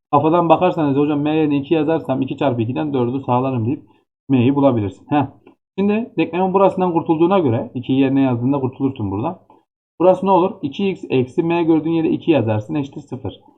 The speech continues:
E, x buradan ne gelir? İki karşıya atarsan x buradan rahatlıkla görebilirsin ve bir geldiğini.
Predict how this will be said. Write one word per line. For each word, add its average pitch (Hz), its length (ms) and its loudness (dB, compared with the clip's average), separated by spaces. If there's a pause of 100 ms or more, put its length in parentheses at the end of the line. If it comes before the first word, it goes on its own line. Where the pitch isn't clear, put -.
(140)
E, - 80 -4
x - 240 -2
buradan 170 260 0
ne 180 80 0
gelir? 160 360 -2 (540)
İki 160 100 2
karşıya 156 340 2
atarsan 147 440 -4
x - 180 -8
buradan 139 420 -2
rahatlıkla 131 440 -2
görebilirsin 120 640 -4
ve 131 140 -4
bir 120 100 0
geldiğini. 95 520 -6